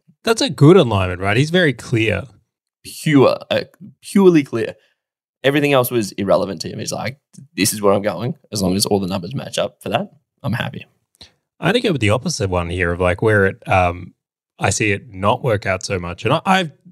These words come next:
Speaker 1: looked at this. Uh, wh-, let's say I get word of there's a huge infrastructure project going in in a town in Australia, <clears throat> which I get
Speaker 2: Yep.
Speaker 1: word of these things. You know, we're
Speaker 2: Oh.
Speaker 1: in this industry. Sometimes I hear about, you know, "Whew,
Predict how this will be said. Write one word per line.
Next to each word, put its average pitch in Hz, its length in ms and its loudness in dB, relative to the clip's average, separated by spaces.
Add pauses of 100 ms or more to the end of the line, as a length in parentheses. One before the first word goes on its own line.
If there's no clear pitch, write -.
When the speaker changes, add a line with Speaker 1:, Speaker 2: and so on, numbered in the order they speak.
(120)
Speaker 1:
looked 151 240 2
at 127 120 0
this. 101 260 -2 (300)
Uh, 190 80 -18 (160)
wh-, 151 300 0
let's 135 260 -2
say 113 400 -2 (100)
I 117 140 0
get 117 280 -2
word 107 520 -2
of 104 220 0
there's 98 200 -2
a 95 180 -4
huge 120 340 2
infrastructure 110 640 -2
project 101 460 -2
going 95 300 -2
in 92 120 -8
in 90 160 -6
a 90 60 -2
town 92 560 0 (540)
in 101 100 -4
Australia, 95 480 0 (360)
<clears throat> 107 360 -6
which - 140 -2
I 208 80 4
get 202 80 2
Speaker 2:
Yep. 185 80 6
Speaker 1:
word 208 160 6
of 175 40 2
these 104 200 4
things. 92 280 -10
You 113 60 -4
know, 107 100 0
we're 135 200 4
Speaker 2:
Oh. 143 40 4
Speaker 1:
in 147 60 4
this 135 160 0
industry. 143 420 0
Sometimes 123 400 -2
I 120 120 2
hear 123 240 0
about, 117 240 0
you 101 60 -8
know, 98 100 -8
"Whew, 165 340 0